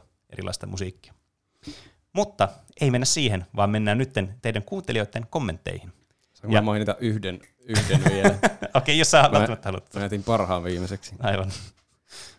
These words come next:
Speaker 2: Muistatteko te semmoisen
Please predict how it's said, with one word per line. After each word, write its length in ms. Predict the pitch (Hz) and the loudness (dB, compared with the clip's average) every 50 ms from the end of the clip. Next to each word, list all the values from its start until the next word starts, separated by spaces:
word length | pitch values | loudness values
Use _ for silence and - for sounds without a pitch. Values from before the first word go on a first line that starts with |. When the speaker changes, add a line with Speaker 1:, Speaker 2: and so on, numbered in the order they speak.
| _ _ _ _ _ | _ _ _ _ _
Speaker 2:
Muistatteko 520 | 117 127 143 139 139 135 - 127 120 117 | -2 0 0 0 -2 -2 -2 0 0 0
te 220 | 101 117 104 - - _ _ _ _ _ _ _ _ _ _ _ 107 _ _ - | 0 0 -2 -4 -6 _ _ _ _ _ _ _ _ _ _ _ -20 _ _ -8
semmoisen 560 | - 127 123 120 110 101 101 92 92 92 92 | -2 0 0 2 2 2 2 2 0 -2 -4